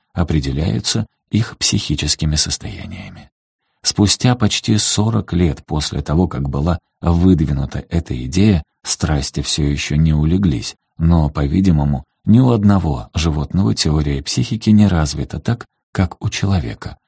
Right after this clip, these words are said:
хотя некоторым она в той или иной степени свойственна. Хосеп Кал и Майкл Томаселло с коллегами посвятили поискам ответа на этот вопрос много лет.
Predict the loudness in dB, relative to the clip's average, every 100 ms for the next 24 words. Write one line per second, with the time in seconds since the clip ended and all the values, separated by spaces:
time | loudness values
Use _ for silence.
0 | _ -2 -2 0 0 0 0 -2 -4 0
1 | 2 4 4 0 -6 -2 2 2 0 0
2 | 2 0 _ _ 4 6 6 2 -2 0
3 | 4 2 2 -6 -6 -6 -6 -6 -8 -8
4 | -14 -14 _ _ _ _ _ -2 0 2
5 | 0 0 2 4 2 0 2 2 2 2
6 | 4 4 0 -2 -4 0 0 0 0 0
7 | 2 0 0 0 0 0 2 2 2 0
8 | -2 -2 0 2 0 0 0 0 0 0
9 | 0 0 -2 0 2 2 -2 -4 -4 -4
10 | -2 0 0 2 0 -2 -6 -10 -16 -20